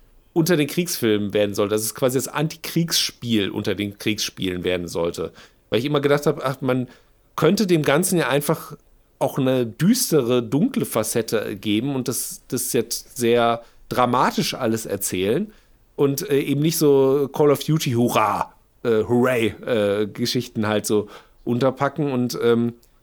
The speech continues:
da hatten die aus meiner Sicht so im Trailer auch so die, die Stimmung gesetzt, dass man gedacht hat, ach, das könnte es ja auch werden. Ähm, haben sie dann aber nicht durchgezogen. Also am Ende ist es dann eben doch in vielen Momenten eher so, dass man denkt, okay,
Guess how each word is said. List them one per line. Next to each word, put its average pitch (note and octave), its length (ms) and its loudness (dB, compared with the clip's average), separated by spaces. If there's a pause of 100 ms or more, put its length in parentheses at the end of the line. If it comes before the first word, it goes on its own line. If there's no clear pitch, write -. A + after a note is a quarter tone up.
(420)
da B2+ 420 0
hatten E3+ 280 0
die D#3+ 100 4
aus C3+ 160 0
meiner C#3+ 220 2
Sicht C#3 180 -4
so C3+ 180 0
im A#2+ 160 -4
Trailer C#3+ 360 2
auch B2+ 140 -2
so C3+ 280 0 (180)
die, B2 260 0
die A#2+ 140 -6
Stimmung A3+ 360 2
gesetzt, G2+ 300 0
dass A#2 120 -8
man A#2+ 100 -2
gedacht B2 240 -2
hat, - 80 -16
ach, C#3+ 120 -8
das - 180 -4
könnte D#3 220 0
es - 80 -4
ja A2+ 100 0
auch G2+ 140 -4
werden. E3 340 0 (520)
Ähm, C3 380 0 (180)
haben D3 220 2
sie D#3 100 4
dann C#3 100 4
aber C3+ 160 2
nicht C3+ 160 -2
durchgezogen. A#2 580 0
Also G2+ 220 0
am G#2+ 180 0
Ende B2 280 -2
ist B2+ 120 -4
es B2+ 80 -4
dann B2 180 0
eben A2+ 200 -4
doch B2+ 220 -2
in A#2 100 -4
vielen B2+ 300 -2
Momenten A#2 480 0
eher A#2 320 0
so, A#2 160 -2
dass A2 180 -4
man G#2 140 -2
denkt, A2 220 -2
okay, A2+ 280 -2